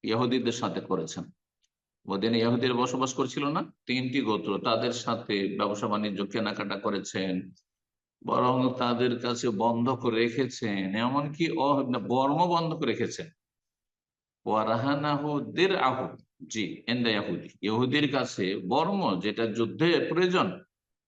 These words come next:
যে-, যেটা রণক্ষেত্রে ব্যবহার করতে পারে কোনো কাফের, সেটাও প্রয়োজনে রেখেছেন। তো পরিস্থিতি দেখতে হবে, পরিস্থিতি, ইসলাম মুসলিমরা শক্তিশালী, তখন অবস্থাটা অন্যরকম হবে।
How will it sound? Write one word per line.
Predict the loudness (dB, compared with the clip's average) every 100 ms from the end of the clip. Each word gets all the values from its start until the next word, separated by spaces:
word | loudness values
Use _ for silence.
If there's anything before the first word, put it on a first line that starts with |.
| _
যে-, | -20 -16 -12
যেটা | -4 -4 0 2 2
রণক্ষেত্রে | 2 2 2 0 2 2
ব্যবহার | 2 2 2 0
করতে | -2 -4 -2
পারে | -2 -2
কোনো | -4 -2
কাফের, | -2 -4 -8 -16 _ _ _ _ _
সেটাও | -8 -4 -2 -2 0
প্রয়োজনে | 2 2 0 -2
রেখেছেন। | -2 -4 -6 -8 -14 -20 _ _ _ _ _
তো | -4
পরিস্থিতি | 2 2 2 0 0 2
দেখতে | 0 0 -2
হবে, | -2 -2 -6 -12 _
পরিস্থিতি, | 0 4 4 2 2 4
ইসলাম | 2 2 0 0 2 4 4
মুসলিমরা | 2 2 0 0
শক্তিশালী, | 0 -2 0 0 0 0 -2 0
তখন | 0 0 2 2
অবস্থাটা | 2 0 0 -2 0
অন্যরকম | 0 0 0 2 0
হবে। | 0 -4